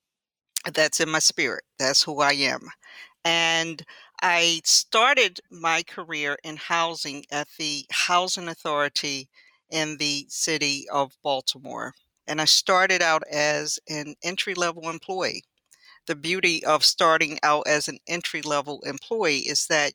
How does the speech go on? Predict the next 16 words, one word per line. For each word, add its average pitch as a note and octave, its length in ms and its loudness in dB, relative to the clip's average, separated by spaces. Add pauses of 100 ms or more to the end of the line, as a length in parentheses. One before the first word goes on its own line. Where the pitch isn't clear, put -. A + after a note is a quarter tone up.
you D#3 140 -6
get D#3+ 300 0
to D#3 140 2
learn C#3 460 0
all D3+ 320 4
of C3+ 120 -6
the C#3+ 120 -4
business D3 480 0
processes - 960 -2 (480)
at C#3 180 0
the C3 300 -6
ground C3+ 400 0
level. C3 420 -2 (400)
So C#3 540 4
I, D3 260 0
I C#3 180 -2